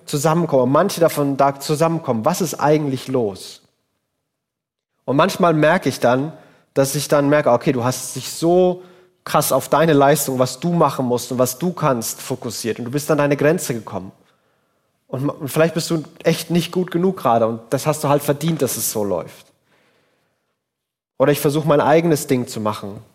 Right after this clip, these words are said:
wo ich glaube, dass es besser wird. Und irgendwann merke ich, hey, das ist nicht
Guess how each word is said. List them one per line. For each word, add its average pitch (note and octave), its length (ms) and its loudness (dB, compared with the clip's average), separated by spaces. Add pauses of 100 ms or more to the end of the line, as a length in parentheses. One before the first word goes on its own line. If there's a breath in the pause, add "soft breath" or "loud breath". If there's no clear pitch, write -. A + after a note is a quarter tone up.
(120)
wo C3 180 -4
ich - 100 -8
glaube, C#3+ 300 4
dass C3+ 100 -4
es B2+ 140 -10
besser D#3 320 0
wird. A#2+ 140 -4
Und B2+ 80 -2
irgendwann C#3 260 2
merke C3+ 220 0
ich, A#2+ 100 -10
hey, C3+ 80 2
das B2+ 140 -2
ist C#3+ 260 -4
nicht C#3 300 -2